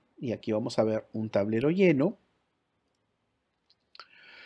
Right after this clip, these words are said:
los tableros de juego a medida que se van llenando van entregándonos, eh, nos van entregando diversos tipos de componentes. Por ejemplo, acá yo ya tengo un corral que he colocado sobre mi espacio de corral.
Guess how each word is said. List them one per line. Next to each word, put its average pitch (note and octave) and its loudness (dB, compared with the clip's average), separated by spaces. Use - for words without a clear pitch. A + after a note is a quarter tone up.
los F#3+ 8
tableros A#3+ 6
de G#3 4
juego G3 6
a G3 2
medida D#3+ 6
que - -12
se B2 2
van C3 2
llenando D3 2
van C#3+ 4
entregándonos, C3 2
eh, A2+ 0
nos A#2+ -2
van D3 2
entregando C#3 2
diversos C3 4
tipos B2+ 0
de B2+ 2
componentes. G2+ -4
Por - 6
ejemplo, G2+ -4
acá A#2+ 0
yo A#2 6
ya A2+ 4
tengo A2+ 0
un A2 -2
corral G3+ 4
que G2+ -2
he G2 -6
colocado G#2+ 2
sobre G#2 -4
mi G#2+ -2
espacio A2 -2
de C#3 0
corral. G3 4